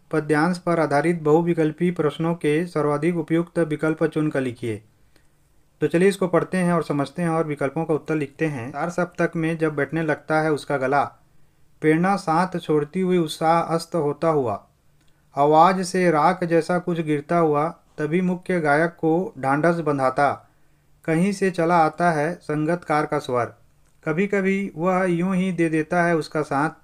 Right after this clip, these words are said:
यह बताने के लिए कि वह अकेला नहीं है, और यह कि फिर से गाया जा सकता है गाया जा चुका राग, और उसकी आवाज़ में जो एक हिचक साफ सुनाई देती है, यह अपने स्वर को ऊंचा न उठाने की जो कोशिश है,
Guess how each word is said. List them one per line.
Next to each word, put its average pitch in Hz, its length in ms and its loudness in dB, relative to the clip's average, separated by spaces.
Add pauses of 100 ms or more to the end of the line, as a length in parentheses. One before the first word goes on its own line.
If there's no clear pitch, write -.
(500)
यह 190 200 2
बताने 175 440 0
के 180 140 -2
लिए 175 240 4
कि 180 220 -2 (280)
वह 175 180 4
अकेला 165 340 0
नहीं 160 260 0
है, 113 200 -8 (640)
और 170 220 4
यह 196 220 2
कि 190 240 -4
फिर 185 200 -2
से 180 180 -4
गाया 160 220 2
जा 175 140 2
सकता 160 400 -2
है 160 380 -4
गाया 143 240 0
जा 160 140 0
चुका 151 300 -2
राग, 131 280 0 (580)
और 175 180 4
उसकी 175 240 -2
आवाज़ 165 340 2
में 185 160 -2
जो 185 120 0
एक 180 160 -2
हिचक 185 320 -2
साफ 160 240 -2
सुनाई 170 260 -2
देती 156 320 0
है, 120 280 -4 (340)
यह 160 180 2
अपने 175 220 -2
स्वर 180 260 0
को 175 160 -2
ऊंचा 170 200 -2
न 180 60 -2
उठाने 165 420 -2
की 175 160 -4
जो 160 120 -2
कोशिश 170 440 -4
है, 139 260 -2